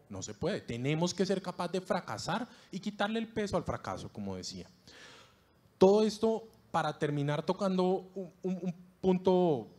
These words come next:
que creo yo muy importante y es, yo cuando hablaba de la paz y, y trataba de hacer esta mofa de la paz, la señora que vive allá arriba, así como los chilenos que hablan de la paz, la María, la Paola y todas estas.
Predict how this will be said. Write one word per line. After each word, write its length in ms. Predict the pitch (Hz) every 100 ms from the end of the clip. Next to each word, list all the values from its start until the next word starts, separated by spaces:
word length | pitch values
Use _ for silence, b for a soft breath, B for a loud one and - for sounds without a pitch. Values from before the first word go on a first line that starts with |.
| - 123 -
que 160 | - 113 - _ _ _ _
creo 280 | 151 151 160
yo 120 | 170
muy 360 | 175 175 180 180
importante 600 | 180 156 - 123 120 151
y 140 | 160
es, 300 | 156 - B B B B B _ _ - 160 170 151
yo 120 | 147
cuando 280 | - 190 190
hablaba 240 | 139 139
de 60 | 175
la 160 | 160
paz 440 | - 156 165 160 -
y, 400 | 131 117 117 107
y 100 | 127
trataba 400 | 123 123 - 135
de 60 | 170
hacer 200 | 151 135
esta 400 | 139 - 151 156
mofa 480 | 160 160 156 170 165
de 220 | 160 131
la 200 | 113 104
paz, 440 | 135 135 139 139
la 120 | 156 156
señora 380 | 156 113 123
que 100 | -
vive 160 | 139 110
allá 160 | 120 139
arriba, 460 | 147 160 143 135
así 200 | 135 151
como 220 | 143 131
los 120 | 113 107
chilenos 440 | - 104 117 135
que 100 | -
hablan 160 | 139 143
de 100 | 120
la 140 | 95
paz, 220 | - 135
la 100 | 135
María, 400 | 110 101 127 135
la 140 | 113 -
Paola 360 | 98 127 131
y 60 | 104
todas 300 | - 120 127
estas. 320 | 123 - -